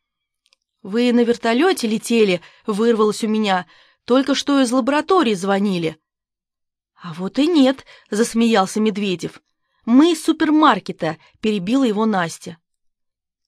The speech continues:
«Танька!» заорал муж. «Картошку сварила?» «Сейчас!»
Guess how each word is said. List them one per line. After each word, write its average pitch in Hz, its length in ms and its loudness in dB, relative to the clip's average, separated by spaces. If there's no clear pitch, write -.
«Танька!» 254 680 4
заорал 220 440 4
муж. 233 360 0
«Картошку 302 560 2
сварила?» 269 600 2
«Сейчас!» - 720 -2